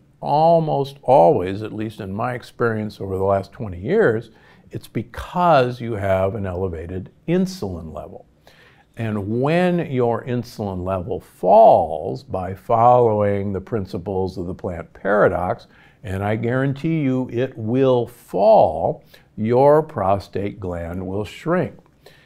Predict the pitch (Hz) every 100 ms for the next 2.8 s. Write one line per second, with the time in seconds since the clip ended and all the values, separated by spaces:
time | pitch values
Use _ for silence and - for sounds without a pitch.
0 | _ - 113 113 151 143 127 151 180 165
1 | 107 107 104 110 123 120 110 92 92 95
2 | 113 151 151 104 90 113 160